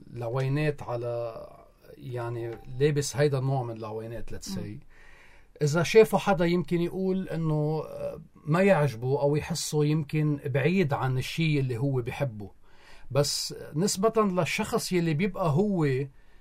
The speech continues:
Speaker 1: بذاته هيدي الحالة، ما بيلاقيها لهيدي الشغلة غريبة، بس المجتمع يلي هو فيه بيرجع بذكره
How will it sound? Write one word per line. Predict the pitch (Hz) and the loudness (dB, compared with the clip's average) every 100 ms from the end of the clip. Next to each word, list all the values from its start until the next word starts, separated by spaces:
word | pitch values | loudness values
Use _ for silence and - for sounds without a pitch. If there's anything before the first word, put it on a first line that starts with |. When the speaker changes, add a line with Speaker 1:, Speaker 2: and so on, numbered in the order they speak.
| - - - - - | -20 -20 -20 -20 -12
Speaker 1:
بذاته | 123 156 131 185 220 214 135 | 2 4 6 8 8 8 2
هيدي | 127 143 127 | 4 4 2
الحالة، | 110 - 135 123 110 123 170 - - - - - | -4 -2 0 0 -4 -8 -10 -20 -20 -20 -20 0
ما | 139 | 4
بيلاقيها | 226 277 233 202 220 190 | 6 8 8 6 6 6
لهيدي | 165 147 170 139 | 6 4 4 2
الشغلة | - 175 156 143 | 0 2 4 4
غريبة، | 127 131 131 117 | 2 0 0 -2
بس | 113 156 - - | 0 0 0 -4
المجتمع | 165 151 151 185 269 - 208 170 151 190 185 135 | 0 2 4 4 2 2 2 6 6 4 0 0
يلي | 139 151 156 | 2 4 4
هو | 139 190 185 | 2 4 2
فيه | 139 165 165 208 240 - - - - | 0 0 0 -2 -6 -20 -20 -20 -4
بيرجع | 135 233 208 196 170 | 0 2 4 4 4
بذكره | 180 151 220 - 131 117 | 4 6 4 2 -2 -2